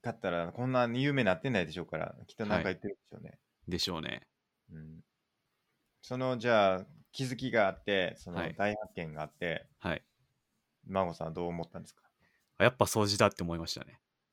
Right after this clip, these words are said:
Speaker 1: あ、掃除だってなったんですね。
Speaker 2: この西洋のソクラテスの思想も掃除と重なる部分があるんじゃないかなと思いました。
Speaker 1: なるほど。
Speaker 2: はい。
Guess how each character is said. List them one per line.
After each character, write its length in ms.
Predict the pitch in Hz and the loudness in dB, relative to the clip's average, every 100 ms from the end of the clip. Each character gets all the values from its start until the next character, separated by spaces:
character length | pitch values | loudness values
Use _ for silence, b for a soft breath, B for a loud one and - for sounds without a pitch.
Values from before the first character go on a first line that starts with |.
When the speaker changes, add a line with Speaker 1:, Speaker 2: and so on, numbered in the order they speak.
| _ - - - _ _ - | _ -18 -16 -20 _ _ 0
Speaker 1:
あ、 100 | 110 | 0
掃 340 | - 143 151 | 2 0 2
除 260 | 143 151 139 | 2 4 8
だ 120 | 135 | 8
っ 100 | - | 8
て 80 | 85 | -2
な 80 | |
っ 60 | 78 | -4
た 80 | - | -6
ん 20 | |
で 80 | - | -10
す 100 | 98 | -12
ね。 120 | 110 _ _ - - _ _ _ - | -14 _ _ -20 -20 _ _ _ -4
Speaker 2:
こ 140 | 107 | 2
の 220 | 98 98 | 4 4
西 300 | - 135 123 | 6 8 8
洋 240 | 117 110 110 | 8 6 6
の 400 | 123 107 95 - _ | 4 4 2 -6 _
ソ 200 | - 113 | -8 -2
ク 60 | |
ラ 140 | 113 107 | 0 0
テ 80 | 107 | -2
ス 500 | - 104 104 101 - | 0 2 2 0 -2
の 100 | 117 | -4
思 40 | |
想 300 | - - 117 | -2 2 4
も 320 | 117 131 120 92 | 6 6 6 4
掃 240 | 110 104 | 2 2
除 180 | 98 95 | 2 0
と 360 | 101 101 82 _ - | 4 4 2 _ -8
重 200 | 113 113 | -2 2
な 80 | 104 | 4
る 100 | 104 | 4
部 100 | 104 | 2
分 160 | 95 85 | 0 0
が 80 | |
あ 40 | 95 | 0
る 40 | |
ん 40 | 92 | 0
じ 100 | 85 | -2
ゃ 20 | |
な 60 | |
い 60 | 80 | -2
か 80 | 82 | -2
な 100 | 82 | -4
と 140 | - | -6
思 100 | 85 | -8
い 20 | 82 | -8
ま 120 | 82 | -10
し 100 | - | -14
た。 100 | _ _ _ _ _ _ | _ _ _ _ _ _
Speaker 1:
な 200 | - 92 | -10 -8
る 40 | 90 | -8
ほ 120 | 85 | -10
ど。 160 | 80 - - | -12 -14 -16
Speaker 2:
は 160 | - | -8
い。 100 | 80 | -8